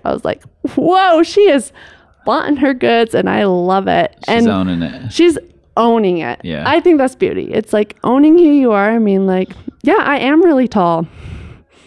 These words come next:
Speaker 1: Like, get over it." Or, "Yeah, I am kind of, like, curvy." Or,
Speaker 2: Yep.
Speaker 1: "Yeah, I am really short." You know?
Speaker 2: Mm-hmm.
Speaker 1: I mean, like, "Oh, this is, like, the body that the universe was decided that I'm gonna hold for this life."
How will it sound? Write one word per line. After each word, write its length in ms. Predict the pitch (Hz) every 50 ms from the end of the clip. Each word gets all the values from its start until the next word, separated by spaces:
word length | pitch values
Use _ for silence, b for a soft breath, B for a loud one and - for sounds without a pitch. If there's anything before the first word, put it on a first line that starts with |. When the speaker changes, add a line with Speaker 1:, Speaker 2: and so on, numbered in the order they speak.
| B B B B B -
Speaker 1:
Like, 220 | 226 214 220 - -
get 140 | 247 262
over 280 | 269 285 311 294 247 214
it." 240 | 196 190 190 - - -
Or, 120 | 226 240 254
"Yeah, 300 | 269 277 285 294 269 220 -
I 80 | 220 220
am 300 | - 214 226 247 277 285
kind 220 | - - 247 226 214
of, 140 | 202 190 190
like, 320 | 180 180 175 - - - b b b b b b b b b b b b b b b b _ -
curvy." 500 | 208 190 185 170 170 160 156 160 165 - B B B B B B B B B B
Or, 320 | - 220 220 214 214 220 - _
Speaker 2:
Yep. 220 | - 202 92 - - -
Speaker 1:
"Yeah, 260 | 240 277 339 330 -
I 100 | - 233
am 200 | 226 247 294 392 466 466
really 180 | 403 294 214 202
short." 440 | - - 185 165 165 135 - - _ _ _ _ _ _ _ _ _ - - _ _ _
You 140 | - 214 214
know? 320 | 214 202 202 208 240 294 - -
Speaker 2:
Mm-hmm. 240 | - - 233 254 185 127 - _ -
Speaker 1:
I 40 | 233
mean, 200 | 226 226 226 226
like, 200 | 226 214 220 - -
"Oh, 160 | 247 427 403
this 240 | 247 233 220 269 - 302
is, 180 | 302 294 -
like, 200 | 294 311 294 -
the 100 | - 269
body 440 | 220 220 294 294 202 226 247 285 285
that 460 | 240 226 220 214 214 208 208 - - b b b b b b b b b b b
the 80 | - 220
universe 600 | 220 226 220 220 226 233 240 247 254 262 254 -
was 280 | 233 214 202 208 - -
decided 640 | - - - 208 - - 196 196 208 226 240 233 208
that 160 | 202 196 190
I'm 160 | 190 190 202 208
gonna 300 | 208 202 202 202 202 208
hold 380 | 196 - - 175 175 185 220 -
for 120 | - 226
this 200 | 208 196 190 -
life." 220 | 185 180 202 240